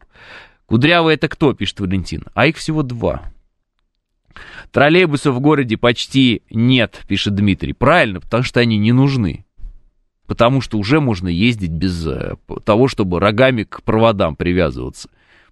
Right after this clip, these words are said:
Понимаете, в чем дело? Вот у вас телефон был на проводе, а сейчас он без провода.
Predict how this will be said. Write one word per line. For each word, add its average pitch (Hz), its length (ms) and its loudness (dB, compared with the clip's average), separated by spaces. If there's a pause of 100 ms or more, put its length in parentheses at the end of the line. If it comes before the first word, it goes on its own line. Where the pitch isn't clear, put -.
Понимаете, 147 580 2
в 92 60 -10
чем 98 240 -2
дело? 87 320 -2 (140)
Вот 110 200 0
у 151 60 4
вас 156 200 2
телефон 123 540 -2
был 139 380 2
на 104 480 0
проводе, 123 580 2
а 92 80 -8
сейчас 151 260 -2
он 104 140 0
без 107 200 -2
провода. 71 580 -4